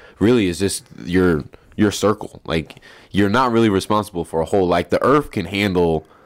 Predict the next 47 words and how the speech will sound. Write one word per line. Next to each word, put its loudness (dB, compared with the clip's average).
this. -4
You 0
don't 0
have -4
to 2
do 4
anything 2
extra -4
than -4
handle 0
what 0
is 2
needed 2
for 0
you, 4
like, -2
as -2
a -2
being. -10
So, 0
um, -4
yeah, 2
to, -8
to -6
me, 2
that, 0
like, -4
if 0
you 2
can't 0
do 2
that, 0
then -6
how -4
do -2
I, -2
how -6
can -6
I -4
trust -4
you 0
to 0
be 0
a 2
valuable -2
team -4
member? -4